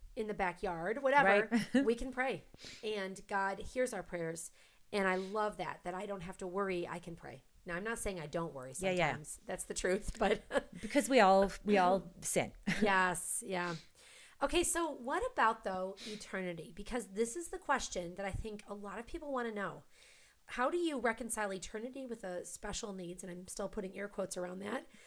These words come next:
Speaker 1: <clears throat> with maybe limited understanding? I mean, do all special need kids go to heaven? What do you think?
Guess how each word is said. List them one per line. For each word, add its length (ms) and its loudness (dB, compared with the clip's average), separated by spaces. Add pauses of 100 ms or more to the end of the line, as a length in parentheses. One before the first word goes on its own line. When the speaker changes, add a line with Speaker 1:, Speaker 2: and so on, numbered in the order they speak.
(320)
Speaker 1:
<clears throat> 280 8
with 200 6 (180)
maybe 280 2
limited 380 -2
understanding? 840 2 (480)
I 60 0
mean, 100 0
do 140 2
all 120 4
special 380 0
need 240 -8
kids 260 -6
go 220 -2
to 100 -10
heaven? 280 -6 (560)
What 100 0
do 60 0
you 40 -4
think? 280 -10